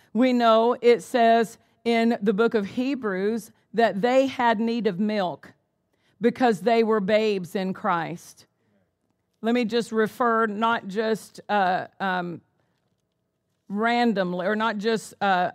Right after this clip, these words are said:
um, generally, but let me look specifically at that scripture so that we can see these different stages of development.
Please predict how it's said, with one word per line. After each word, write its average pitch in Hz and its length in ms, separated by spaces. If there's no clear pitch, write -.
um, 175 400
generally, 208 640
but 180 180
let 240 140
me 254 100
look 233 220
specifically 202 1000
at 214 320
that 175 240
scripture 180 480
so 185 180
that 175 160
we 208 160
can 190 320
see 247 340
these 202 300
different 196 400
stages 190 840
of 214 320
development. 175 800